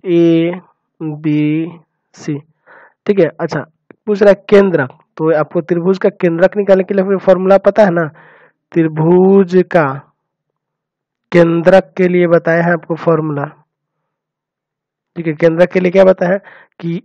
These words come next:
यदि अगर आपका दिया है तीनों शीर्ष के निर्देशांक एक्स वन, वाई वन, एक्स टू, वाई टू, एक्स थ्री, वाई थ्री, तो उसका फॉर्मूला हो जाता है X one plus एक्स two plus X three बटा में थ्री और comma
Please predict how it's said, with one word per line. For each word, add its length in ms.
यदि 360
अगर 300
आपका 400
दिया 280
है 160
तीनों 320
शीर्ष 260
के 80
निर्देशांक 680
एक्स 160
वन, 160
वाई 180
वन, 180
एक्स 160
टू, 120
वाई 100
टू, 140
एक्स 120
थ्री, 120
वाई 120
थ्री, 120
तो 120
उसका 200
फॉर्मूला 320
हो 60
जाता 200
है 60
X 180
one 200
plus 380
एक्स 300
two 180
plus 380
X 260
three 400
बटा 540
में 180
थ्री 340
और 260
comma 300